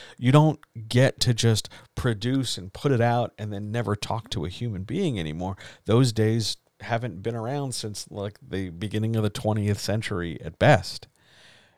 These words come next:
Engagement is part of this. Talking to people is part of it. Letting people know who you are, what you're about, what you do, and how what you do and what you make is only a part of who you are matters. And not enough writers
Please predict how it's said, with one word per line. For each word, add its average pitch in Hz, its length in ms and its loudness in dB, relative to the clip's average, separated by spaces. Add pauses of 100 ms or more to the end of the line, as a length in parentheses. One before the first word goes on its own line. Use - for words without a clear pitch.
(680)
Engagement 127 640 2
is 98 80 -2
part 127 260 2
of 107 100 -2
this. - 180 -4
Talking 139 360 -6
to 110 60 -4
people - 300 -8
is 82 100 -10
part 127 260 6
of 107 120 4
it. - 180 -8
Letting 98 320 -2
people 135 260 0
know 117 440 4
who 120 160 2
you 113 240 8
are, 113 240 8
what 107 180 2
you're 107 160 6
about, 101 360 4
what 92 180 0
you 107 140 -2
do, 107 440 -2 (300)
and 110 140 -4
how 117 200 -2
what 117 240 -2
you 135 160 0
do 123 280 4
and 110 100 6
what 110 140 4
you 113 100 2
make 113 240 4
is 110 120 4
only 110 220 0
a 82 60 -2
part 147 340 6
of 104 140 6
who 101 160 -2
you 71 280 -6
are - 360 -10 (440)
matters. 143 680 -8 (800)
And 110 240 -2
not 123 200 2
enough 151 320 0
writers 117 680 0